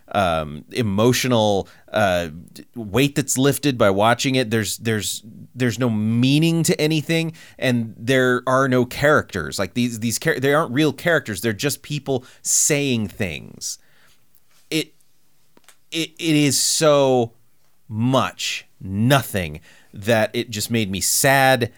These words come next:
and alternately angry about it as I went through. Matt!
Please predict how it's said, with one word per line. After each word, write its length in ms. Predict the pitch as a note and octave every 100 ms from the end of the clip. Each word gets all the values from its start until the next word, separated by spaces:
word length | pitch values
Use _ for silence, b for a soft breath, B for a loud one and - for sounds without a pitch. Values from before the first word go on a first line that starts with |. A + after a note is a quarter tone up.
| b -
and 320 | A#2 G#2+ G#2 - _ _ _ -
alternately 540 | C3 C3 B2 G#2 A2
angry 480 | G2 F2 D2+ C2 - _ _ _ _ - G2+
about 260 | F2 E2
it 80 | D2+
as 160 | F#2 E2
I 60 |
went 200 | E2 D#2+ -
through. 320 | C#2+ G1+ - - _ _ _ -
Matt! 360 | D#3 C4 C#3+